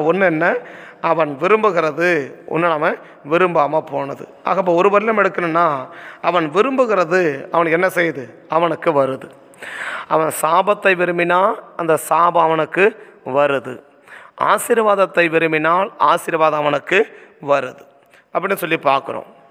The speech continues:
மேக்சிமம், பெரும்பாலும் இல்லை, அனைவருமே, யாருமே சாபத்தை என்ன செய்ய மாட்டாங்கன்னா, விரும்ப மாட்டாங்க. அப்போ இங்கே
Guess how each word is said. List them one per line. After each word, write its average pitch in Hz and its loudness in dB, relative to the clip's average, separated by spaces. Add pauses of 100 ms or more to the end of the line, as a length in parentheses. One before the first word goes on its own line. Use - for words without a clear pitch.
(100)
மேக்சிமம், 233 0
பெரும்பாலும் 202 2
இல்லை, 190 0
அனைவருமே, 190 0 (760)
யாருமே 226 2
சாபத்தை 196 2
என்ன 185 2
செய்ய 180 0
மாட்டாங்கன்னா, 151 -2
விரும்ப 185 2
மாட்டாங்க. 147 -2 (1300)
அப்போ 202 -6
இங்கே 190 2